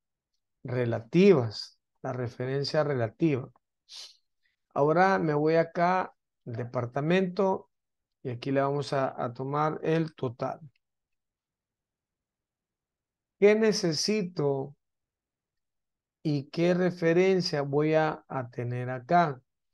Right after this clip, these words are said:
Si ustedes logran observar, tengo el departamento administrativo, personal de ventas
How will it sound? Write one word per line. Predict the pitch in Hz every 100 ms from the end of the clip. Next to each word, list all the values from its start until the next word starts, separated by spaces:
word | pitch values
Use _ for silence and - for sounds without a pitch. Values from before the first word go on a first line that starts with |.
| _ _ _ _
Si | - -
ustedes | 131 - 160 170
logran | 175 175 175
observar, | 175 170 - 170 156 160 165 180
tengo | - 143 139 139
el | 139 135
departamento | 123 127 123 123 127 127 131 131 127 139 131 139 _ _ _ _ _ _ _
administrativo, | - 123 131 131 123 170 165 170 202 180 185 196 196 -
personal | - 123 117 143 120 131 139 135
de | 143
ventas | 151 175 170 165 185 185 - -